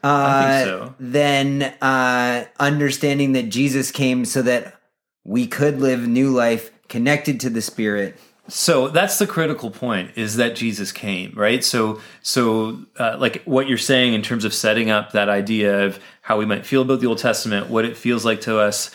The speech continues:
Speaker 1: um, how we see it, and then that important part of Christ coming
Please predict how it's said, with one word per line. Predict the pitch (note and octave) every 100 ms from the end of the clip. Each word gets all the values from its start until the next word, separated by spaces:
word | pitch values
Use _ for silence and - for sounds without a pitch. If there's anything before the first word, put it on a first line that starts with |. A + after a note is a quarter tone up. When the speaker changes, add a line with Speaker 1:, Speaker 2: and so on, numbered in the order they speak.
| - - -
Speaker 1:
um, | A2 G2 F#2+ G2 -
how | A#2+
we | A#2 A2
see | - C3 B2
it, | A2 G#2+ - - _ _ -
and | B2
then | A#2+
that | A#2+ A#2+
important | A#2+ - B2+ B2+ G#2+
part | A2 G#2+
of | G2+
Christ | - B2+ A#2 -
coming | - C#3 D#3+ G#2 F#2 F#2